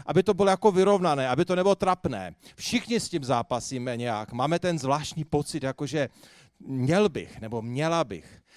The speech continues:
Skutečná štědrost takhle vůbec nepřemýšlí. Š-,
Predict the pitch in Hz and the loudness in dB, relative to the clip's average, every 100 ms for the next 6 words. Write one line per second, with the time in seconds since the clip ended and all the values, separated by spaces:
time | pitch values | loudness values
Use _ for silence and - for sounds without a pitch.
0 | - - - - 277 302 - 208 120 - | -14 -8 -6 0 0 0 -6 -6 -6 -4
1 | - 202 233 226 - 190 214 214 226 233 | 0 2 2 2 -2 -4 0 0 0 -2
2 | 170 175 - 190 151 - 107 85 - | -2 -6 -4 -4 -4 -8 -12 -14 -16